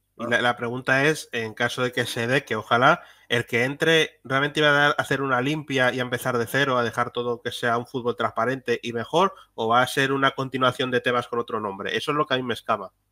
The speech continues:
Speaker 2: Eh, no va a hacer, no, no, intentará no ser tan vergonzoso como Tebas en las ayudas a Barcelona, que es de ver-, que es de
Speaker 1: Es
Speaker 2: vergüenza,
Speaker 1: vergüenza.
Speaker 2: que es, es denunciable,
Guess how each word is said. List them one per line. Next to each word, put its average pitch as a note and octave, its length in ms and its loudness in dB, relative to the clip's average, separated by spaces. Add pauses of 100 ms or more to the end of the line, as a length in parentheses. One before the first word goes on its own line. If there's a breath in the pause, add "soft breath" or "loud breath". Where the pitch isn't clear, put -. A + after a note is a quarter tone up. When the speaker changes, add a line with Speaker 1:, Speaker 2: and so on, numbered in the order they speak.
(1500 soft breath)
Speaker 2:
Eh, B2+ 440 2
no D3 220 6
va F#3+ 60 10
a - 20 8
hacer, F#3 160 6 (260)
no, D3 220 4
no, C#3 140 0 (260)
intentará D3 640 6
no F#3 100 6
ser F3 220 6
tan C3+ 180 4
vergonzoso C3 540 2
como C#3+ 180 4
Tebas C#3+ 280 6
en A#2+ 80 -2
las A#2 80 -4
ayudas C#3+ 300 4
a C#3+ 40 2
Barcelona, C3 380 2
que A#2+ 100 4
es B2+ 80 2
de C3 120 6
ver-, B2 220 4
que B2 80 0
es C3 80 -2
de B2 80 2
Speaker 1:
Es A#2 60 4
Speaker 2:
vergüenza, A2 480 4
Speaker 1:
vergüenza. - 340 -6
Speaker 2:
que A2 60 4
es, - 280 -2
es C#3 200 4
denunciable, C3 720 2